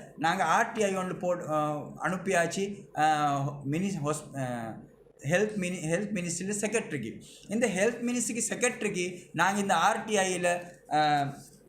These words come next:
எட்-, பதினெட்டு, அ, கொஸ்டின் கேட்டு தான் அனுப்பினேன்.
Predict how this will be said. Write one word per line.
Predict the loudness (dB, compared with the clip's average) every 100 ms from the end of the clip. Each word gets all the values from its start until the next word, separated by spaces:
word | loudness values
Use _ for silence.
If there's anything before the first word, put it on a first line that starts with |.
| -6
எட்-, | -4 -4 0
பதினெட்டு, | 2 4 2 0 0 2 2 -2 -12 -20 -8 -2
அ, | 2 2 2 2 0 0
கொஸ்டின் | 0 0 0 0
கேட்டு | 0 -2 0
தான் | 2 2
அனுப்பினேன். | 2 0 -2 -4 -4 -8